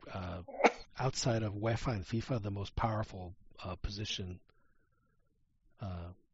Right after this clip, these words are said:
in, in, in the world of soccer. I mean, he was, uh, he was the heaviest of heavy hitters, and they're having a hard time figuring out who's gonna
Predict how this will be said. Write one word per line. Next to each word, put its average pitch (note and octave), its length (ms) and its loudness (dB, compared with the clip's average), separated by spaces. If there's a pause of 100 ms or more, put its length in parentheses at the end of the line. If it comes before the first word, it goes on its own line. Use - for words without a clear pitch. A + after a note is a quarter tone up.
(1500)
in, G#2+ 440 -2
in, C3 100 -2
in B2 340 -2
the A2+ 100 0
world G#2+ 260 -2
of G2 80 -4
soccer. - 420 0
I G#2 80 -6
mean, G2+ 120 -4
he A#2 140 0
was, G#2+ 280 -2
uh, F2+ 180 -6 (2750)
he - 160 4
was B2 180 4
the G#2+ 80 0
heaviest C#3 540 4
of - 80 -2
heavy G#2 240 0
hitters, G2+ 600 -2 (840)
and A2+ 160 2
they're A#2+ 100 6
having B2 260 6
a A2 60 2
hard A#2 260 4
time G#2 540 0
figuring G#2+ 320 0
out G#2 180 0
who's G#2+ 180 -2
gonna F#2+ 340 -4